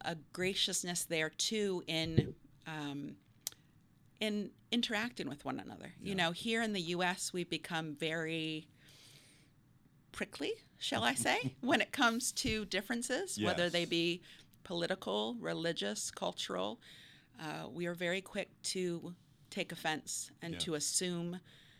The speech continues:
Speaker 1: uh, the worst
Speaker 2: Yeah.
Speaker 1: often, unfortunately, um, and to be unable to understand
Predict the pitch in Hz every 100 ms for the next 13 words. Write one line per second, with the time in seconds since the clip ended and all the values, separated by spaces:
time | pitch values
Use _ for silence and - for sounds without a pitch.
0 | - - - 147 143 151 - - - -
1 | 208 185 349 - - - 185 180 165 139
2 | 170 - 170 160 - 165 - 143 - 131
3 | 147 - - 160 147 139 135 135 - -
4 | - - - - - 151 139 135 - _
5 | - 208 180 165 - 175 160 175 151 180
6 | 180 160 - 180 117 156 156 151 - 160
7 | 151 151 147